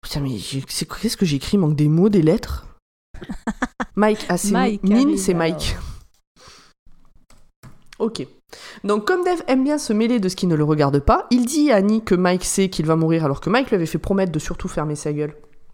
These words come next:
Speaker 1: Mike arrive alors, à ce moment-là, dit qu'il veut aller à Joyland avant de mourir. Annie refuse,
Speaker 2: Oui, parce
Speaker 1: le
Speaker 2: qu'il
Speaker 1: ton
Speaker 2: les a
Speaker 1: monte.
Speaker 2: entendus.
Speaker 1: Eh oui. Annie refuse, le ton monte, les gens qui passent regardent la scène et Annie se barre avec son gamin.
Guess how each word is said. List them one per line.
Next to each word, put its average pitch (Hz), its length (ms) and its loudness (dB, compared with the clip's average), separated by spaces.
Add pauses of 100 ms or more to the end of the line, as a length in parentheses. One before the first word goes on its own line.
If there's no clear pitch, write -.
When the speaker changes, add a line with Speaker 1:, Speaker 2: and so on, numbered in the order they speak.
(400)
Speaker 1:
Mike 262 240 2
arrive 220 220 4
alors, 170 240 4
à 233 60 2
ce - 160 -6
moment-là, 151 360 -2 (400)
dit 285 200 0
qu'il 175 180 2
veut 220 120 2
aller 311 120 4
à 175 140 4
Joyland 160 400 2
avant 202 200 0
de 220 40 0
mourir. 196 400 -2 (480)
Annie 175 240 4
refuse, 185 440 0
Speaker 2:
Oui, - 60 -4
parce 202 120 2
Speaker 1:
le 277 80 6
Speaker 2:
qu'il - 80 -2
Speaker 1:
ton - 120 2
Speaker 2:
les - 140 2
a 220 60 2
Speaker 1:
monte. 214 100 -2
Speaker 2:
entendus. - 760 -8
Speaker 1:
Eh 151 80 -4
oui. 160 120 -6 (540)
Annie 247 220 2
refuse, 254 460 0
le 277 160 -2
ton 202 140 -2
monte, 226 400 -4
les 277 160 0
gens 262 180 0
qui 233 140 -2
passent 233 340 2
regardent 214 340 4
la 139 80 0
scène 220 360 0
et 233 140 -2
Annie 202 200 -2
se - 140 -4
barre 180 200 -2
avec 202 140 -2
son 196 140 -4
gamin. 147 240 -4